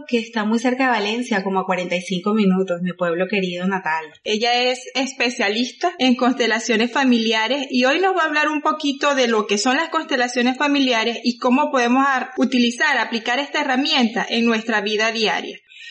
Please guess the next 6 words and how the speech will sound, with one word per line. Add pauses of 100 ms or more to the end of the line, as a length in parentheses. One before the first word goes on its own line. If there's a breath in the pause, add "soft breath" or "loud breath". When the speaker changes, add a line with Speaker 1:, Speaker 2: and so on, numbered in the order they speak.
(160)
Speaker 2:
Teo, (180)
¿qué
significan
las
constelaciones
familiares?